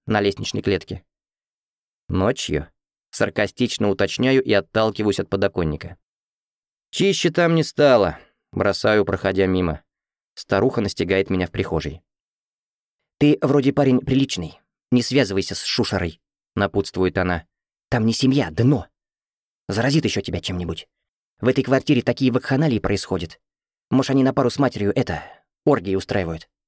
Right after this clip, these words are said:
Так, ну всё, к чертям. Открываю хлипкую дверь и выхожу на лестничную клетку.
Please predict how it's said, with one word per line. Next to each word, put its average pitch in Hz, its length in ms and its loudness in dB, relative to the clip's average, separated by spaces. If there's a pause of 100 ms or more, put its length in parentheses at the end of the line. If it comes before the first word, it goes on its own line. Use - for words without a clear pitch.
(920)
Так, - 320 -4 (200)
ну 107 140 0
всё, 82 220 -2
к - 180 -12
чертям. 82 420 -4 (1160)
Открываю 143 540 2
хлипкую 143 480 2
дверь 135 280 2
и 135 120 2
выхожу 117 360 2
на 123 140 4
лестничную 110 580 2
клетку. 87 520 -2